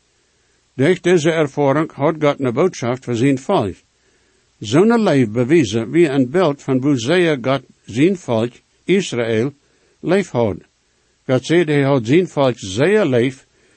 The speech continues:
wanneer ze zich ook hadden aangegeven te jatten. God zei ook, dat wil zij van hem weggegaan waren, worden zij van een lange tijd ohne een tjenig en ohne een tempel en opfer zijn. Nu, wie weet dat de Heer Jezus alles ervuld heeft?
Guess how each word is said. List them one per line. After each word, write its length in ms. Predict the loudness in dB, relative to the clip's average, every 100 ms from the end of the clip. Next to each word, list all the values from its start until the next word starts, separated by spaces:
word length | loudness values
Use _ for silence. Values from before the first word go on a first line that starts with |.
| _
wanneer 280 | -2 0 2
ze 180 | 2 0
zich 260 | 0 -2
ook 160 | -4 -4
hadden 280 | -4 -2 -2
aangegeven 640 | 0 0 0 0 0 -2
te 140 | -2 -2
jatten. 460 | 0 -2 -4 -6 -10 _ _ _ _ _ _ -2
God 200 | -2 0
zei 260 | 2 2
ook, 160 | 0 0
dat 160 | -2 0
wil 200 | -2 -2
zij 260 | -2 -2
van 220 | -2 -4
hem 180 | -2 -2
weggegaan 680 | -2 -2 -4 -4 0 0 0
waren, 380 | 0 0 0 -4 _ _ _ _
worden 280 | -2 0 2
zij 200 | 2 0
van 180 | 0 0
een 100 | 2
lange 360 | 2 0 -2 -2
tijd 300 | -2 -2 0
ohne 240 | 0 2
een 180 | 0 -6
tjenig 480 | -2 0 2 0 -4 _ _ _
en 220 | -12 -4
ohne 200 | 2 2
een 180 | 2 -2
tempel 420 | -2 -2 0 -2
en 120 | -4 -4
opfer 360 | -6 -4 -4
zijn. 440 | 0 0 0 -2 -8 _ _ _ _ _ _ _ _
Nu, 320 | 0 4 4 2
wie 200 | -4 -2
weet 200 | 0 0 -2 -4 -10 _
dat 260 | -4 -2
de 60 | -2
Heer 240 | 0 0
Jezus 520 | 0 2 2 -2 -6
alles 340 | -2 0 0 -2
ervuld 460 | -8 -4 -4 -4
heeft? 400 | -4 -6 -6 -14